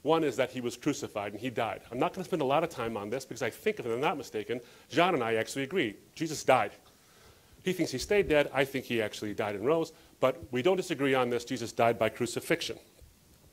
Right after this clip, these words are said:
So that's the first part. Now, why do I bring that up? Because in order to rise from the dead, you've gotta be dead first. That's kinda how it works.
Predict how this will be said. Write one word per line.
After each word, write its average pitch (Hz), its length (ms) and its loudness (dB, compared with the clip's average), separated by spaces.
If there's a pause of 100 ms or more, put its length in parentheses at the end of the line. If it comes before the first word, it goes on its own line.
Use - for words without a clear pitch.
(160)
So 123 380 2 (100)
that's 143 200 4
the 147 80 -4
first - 300 0
part. 101 180 0
Now, 120 100 2
why 139 140 8
do 165 100 6
I 147 40 8
bring 147 160 4
that 131 140 4
up? 190 240 2
Because 143 340 -2
in 131 80 -4
order 165 140 -2
to 135 120 -4
rise 143 260 0
from 151 80 -4
the 143 60 -2
dead, 110 260 -4 (460)
you've - 100 -8
gotta 220 140 6
be 190 80 0
dead 190 240 4
first. - 400 -8
That's - 200 -4
kinda 95 260 -8
how 98 120 -4
it 120 60 -6
works. 175 420 -2